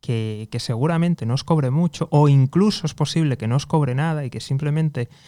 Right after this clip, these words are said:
eh, haciendo un servicio o regalándole algo,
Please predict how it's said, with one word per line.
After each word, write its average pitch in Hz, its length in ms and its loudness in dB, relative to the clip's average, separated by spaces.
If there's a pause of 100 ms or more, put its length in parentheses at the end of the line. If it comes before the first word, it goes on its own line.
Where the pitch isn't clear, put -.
(160)
eh, 110 520 -4 (120)
haciendo 139 500 -2
un 147 160 2
servicio 127 720 -2
o 110 340 -2
regalándole 113 920 0
algo, 160 440 -4